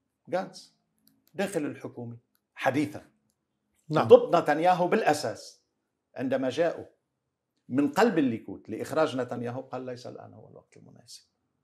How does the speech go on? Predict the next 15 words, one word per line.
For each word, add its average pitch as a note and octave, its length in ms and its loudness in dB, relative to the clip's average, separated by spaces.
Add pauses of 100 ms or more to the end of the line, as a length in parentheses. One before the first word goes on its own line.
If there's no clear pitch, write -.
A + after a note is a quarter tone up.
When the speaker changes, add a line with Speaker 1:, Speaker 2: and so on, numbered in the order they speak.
(1080)
Speaker 1:
طيب، G#2 200 -6 (100)
ما E3+ 140 2
هو A3 200 10
البديل؟ E3+ 600 6 (1120)
من A3 200 0
سيأتي؟ C3+ 540 -2 (540)
Speaker 2:
عميد F3 200 4
Speaker 1:
بما، - 80 4
Speaker 2:
حق - 240 -2
Speaker 1:
بما D3 200 2
اعتدنا E3 380 0
عليه، D#3+ 380 2 (500)
بما C3+ 220 -2
اعتدنا B2 400 -2
عليه. A#2 420 -10